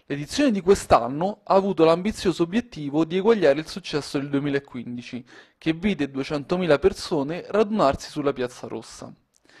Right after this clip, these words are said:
Da notare sicuramente il ruolo che la Russia attribuisce alla sua letteratura e alla sua diffusione di massa. Pochi autori in Occidente, infatti, hanno contribuito a fondare l'identità culturale così come fecero i grandi scrittori russi dei secoli passati,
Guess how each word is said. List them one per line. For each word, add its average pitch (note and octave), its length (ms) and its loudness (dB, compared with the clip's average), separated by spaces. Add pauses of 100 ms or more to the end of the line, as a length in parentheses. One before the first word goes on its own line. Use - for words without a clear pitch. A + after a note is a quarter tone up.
(320)
Da - 140 6
notare F#3+ 640 6
sicuramente G#3 720 0
il G#3+ 60 0
ruolo D3 460 6
che G3 140 -2
la G#3+ 100 6
Russia F#3+ 480 2
attribuisce G#3 600 -2
alla F#3 100 2
sua F3+ 140 -2
letteratura D3+ 680 -4 (140)
e C#3 80 -14
alla G3+ 140 -2
sua E3+ 160 0
diffusione E3 480 -8
di C#3 80 -12
massa. - 440 -14 (840)
Pochi D4+ 220 4
autori D3 400 4
in D3+ 80 -4
Occidente, D3 640 0
infatti, C#3 680 -2 (340)
hanno G#3+ 260 8
contribuito A#3+ 640 4
a D#3 40 8
fondare G3+ 440 4
l'identità E3+ 560 0
culturale F3 840 4
così A#3+ 300 -2
come A3 240 2
fecero F#3 380 0
i F#3+ 40 -2
grandi E3 380 0
scrittori A#3+ 420 -2
russi F#3 340 -2
dei D#3+ 140 2
secoli C#3 340 -2
passati, - 640 -6